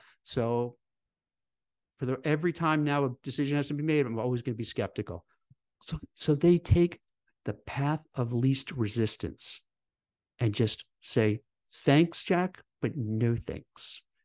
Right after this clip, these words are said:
And the undercurrent is, "I don't want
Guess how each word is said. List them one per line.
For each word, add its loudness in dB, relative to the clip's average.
And 0
the 6
undercurrent 6
is, 4
"I -2
don't -2
want -2